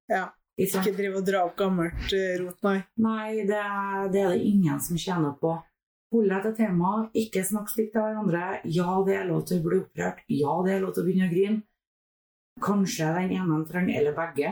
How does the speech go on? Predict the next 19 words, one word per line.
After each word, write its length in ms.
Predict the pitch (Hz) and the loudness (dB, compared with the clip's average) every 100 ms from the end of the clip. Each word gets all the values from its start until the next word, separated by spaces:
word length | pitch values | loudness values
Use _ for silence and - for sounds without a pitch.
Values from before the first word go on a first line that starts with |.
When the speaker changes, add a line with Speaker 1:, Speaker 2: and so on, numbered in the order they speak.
| 220 | -2
Speaker 2:
trenger 240 | 214 202 | 0 2
å 60 | 190 | 2
gå 120 | 185 180 | 2 2
til 100 | 190 | 0
hver 160 | 180 185 | -2 0
sitt 200 | 160 151 | -2 0
rom 140 | 180 220 | 4 4
et 100 | 226 | 2
lite 240 | 226 214 | 0 2
øyeblikk, 360 | 196 160 175 - | 2 2 0 -2
bare 200 | 185 160 | 0 0
for 200 | - 165 | -2 -2
å 140 | 170 165 160 139 - - - | 0 2 0 -2 -4 -16 -6
trekke 300 | 170 - - | -6 -6 -4
pusten 320 | 151 - 143 | -2 0 0
og 60 | 147 | 2
roe 140 | 160 | 2
seg 220 | 156 131 139 | 0 -4 0
ned. 220 | 202 | 0